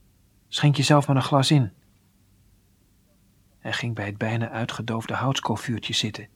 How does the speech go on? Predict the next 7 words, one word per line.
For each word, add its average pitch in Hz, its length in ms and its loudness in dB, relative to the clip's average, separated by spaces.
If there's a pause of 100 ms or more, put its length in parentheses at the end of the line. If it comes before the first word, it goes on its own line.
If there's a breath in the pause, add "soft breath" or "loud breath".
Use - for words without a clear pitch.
(580 soft breath)
en 110 140 -6
dronk 131 260 -2
een 113 80 -4
glas 117 440 -4
hete, 127 520 -4
zoete 120 340 -2
pepermuntthee. 113 880 -6